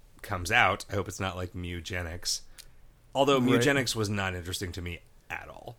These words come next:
Speaker 1: Nothing that I ever saw about Mugenics made me care about it. But the, like, turn-based R P G with Binding of Isaac assets.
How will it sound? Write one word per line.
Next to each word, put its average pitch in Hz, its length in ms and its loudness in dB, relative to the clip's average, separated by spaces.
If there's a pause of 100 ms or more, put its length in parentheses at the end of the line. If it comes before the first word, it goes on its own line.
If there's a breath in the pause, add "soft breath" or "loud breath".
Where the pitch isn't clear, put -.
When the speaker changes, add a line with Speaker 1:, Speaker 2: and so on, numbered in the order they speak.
(140)
Speaker 1:
Nothing 104 540 0
that 90 100 -2
I 90 80 -2
ever 85 280 -6
saw 85 220 -4
about 82 200 -8
Mugenics 85 420 -8
made 85 220 -12
me 85 200 -12
care 98 240 -6
about 123 220 -4
it. 131 160 -6 (400 soft breath)
But 101 240 0 (280)
the, 110 220 0
like, 95 360 -2 (1200)
turn-based 135 480 -4
R 127 120 -4
P 123 180 -6
G 120 480 -8 (800)
with 107 460 -4 (360)
Binding 110 360 -2
of 98 80 -6
Isaac 104 400 -2 (680)
assets. 127 720 0